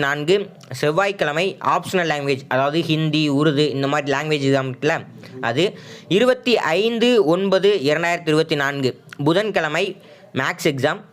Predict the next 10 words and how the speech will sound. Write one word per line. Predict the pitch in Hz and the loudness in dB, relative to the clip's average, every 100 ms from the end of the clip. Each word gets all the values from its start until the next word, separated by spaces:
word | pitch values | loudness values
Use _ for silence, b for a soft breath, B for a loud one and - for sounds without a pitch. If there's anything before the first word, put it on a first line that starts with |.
| - - 156 | -20 0 2
இருபத்தி | 240 247 - 220 - 156 | 2 0 0 0 2 4
ஆறு | 190 233 226 254 165 | 4 2 2 0 2
ஒன்பது | 175 190 190 185 220 156 | 0 2 0 2 2 2
இரண்டாயிரத்தி | 160 175 175 170 156 | 0 0 -2 0 0
இருபத்தி | 160 160 139 | 0 0 -2
நான்கு | 139 143 131 - _ - 131 | -2 0 -2 -4 _ -2 0
வியாழக்கிழமை | 151 185 180 156 147 180 - - | 2 -2 -2 -4 0 -2 -2 -4
சயின்ஸ் | 143 175 143 | -4 -2 -2
எக்ஸாம். | 127 147 214 B B B B 170 | 0 -2 -4 B B B B 2
இருபத்தி | 247 254 - | 4 2 2